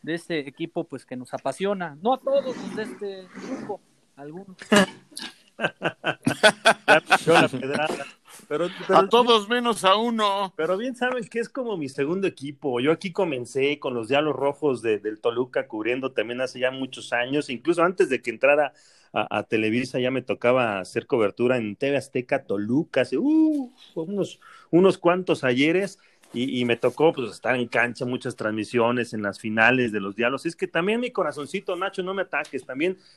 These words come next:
Speaker 2: también de pronto late un poquito, un poquito
Speaker 1: Está
Speaker 2: por ahí,
Speaker 1: bien,
Speaker 2: por los
Speaker 1: no,
Speaker 2: Diablos
Speaker 1: muy bien,
Speaker 2: Rojos.
Speaker 1: te felicito. Ojalá y un día
Speaker 3: <laughs> Es dia-,
Speaker 1: reflexionaras.
Speaker 3: es Diablo de closet.
Speaker 1: Exacto, ojalá un día reflexionaras y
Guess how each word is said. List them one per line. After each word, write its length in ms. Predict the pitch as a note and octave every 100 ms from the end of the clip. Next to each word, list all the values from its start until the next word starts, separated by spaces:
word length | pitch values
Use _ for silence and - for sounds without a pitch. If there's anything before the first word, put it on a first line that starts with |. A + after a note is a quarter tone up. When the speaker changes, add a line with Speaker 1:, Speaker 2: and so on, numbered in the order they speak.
| _
Speaker 2:
también 280 | D3 F3 A#3+
de 100 | A3+
pronto 360 | G3 G#3+ G#3
late 320 | D#3+ D#3+ E3 E3
un 60 |
poquito, 560 | D#3+ C3 - D#3 E3+ B2
un 80 | D#3+
poquito 540 | C#3+ - B2 C#3+ -
Speaker 1:
Está 80 | G3+
Speaker 2:
por 100 | A3+
ahí, 140 | -
Speaker 1:
bien, 80 | -
Speaker 2:
por 80 | -
los 100 | G2
Speaker 1:
no, 60 | G#2+
Speaker 2:
Diablos 160 | A#2
Speaker 1:
muy 100 | G#3+
bien, 200 | D3+ D3
Speaker 2:
Rojos. 340 | B3+ G#2+ F#2+ -
Speaker 1:
te 80 |
felicito. 460 | A#2+ A#2+ - G3+ A#3
Ojalá 300 | D#3+ D3 E3+
y 40 |
un 80 | G3
día 220 | F#3+ G3
Speaker 3:
<laughs> 200 | G3 D#3
Es 220 | D3 G#3 F3+
dia-, 160 | G#3
Speaker 1:
reflexionaras. 420 | E3+ F3+ G3 A3 D#3
Speaker 3:
es 200 | A3 G#3
Diablo 360 | A3+ A3+ A3
de 140 | G3 F#3
closet. 400 | G3+ G#3 G3 F3
Speaker 1:
Exacto, 500 | G3+ G#3+ D#3 D#3 D#3
ojalá 240 | D3+ E3+
un 100 | G#3+
día 240 | G3+ G#3+ G#3+
reflexionaras 880 | E3+ D#3 D3+ - D#3 E3+ G#3+ G3 D#3
y 160 | C3+